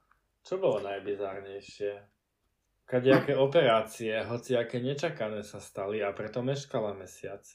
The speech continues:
Redaktorke opuchli oči, nemohla čítať. E, ďalší týždeň posunutý. Potom sú napríklad také, že Jenny Hanova neschválila obálku, lebo tam nechce mať babu s ružovými vlasmi, tak sa musí prerábať obálka.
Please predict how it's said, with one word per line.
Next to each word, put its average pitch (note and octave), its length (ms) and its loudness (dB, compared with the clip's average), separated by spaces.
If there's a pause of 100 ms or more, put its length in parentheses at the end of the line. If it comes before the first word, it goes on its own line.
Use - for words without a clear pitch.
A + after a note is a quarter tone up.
(1300)
Redaktorke A#2+ 800 2
opuchli C3+ 560 2
oči, E3+ 480 6
nemohla A#2+ 480 2
čítať. A#2+ 640 4
E, - 160 -4 (720)
ďalší A2+ 480 2
týždeň G#2 400 -8
posunutý. G2+ 960 -6 (580)
Potom B2+ 400 4
sú B2+ 200 -4
napríklad A#2+ 560 -2
také, A#2 480 -4
že A2+ 480 -2
Jenny A#2+ 240 0
Hanova A#2+ 400 0
neschválila C3+ 720 2
obálku, D#3 640 6
lebo G2 200 -4
tam G#2+ 160 -6
nechce G#2+ 320 -8
mať A2+ 200 -2
babu A#2 240 0
s A#2+ 80 -4
ružovými C3 520 0
vlasmi, D#3 560 2
tak - 160 -10
sa - 120 -12
musí - 320 -8
prerábať B2+ 680 -2
obálka. F#2 720 -10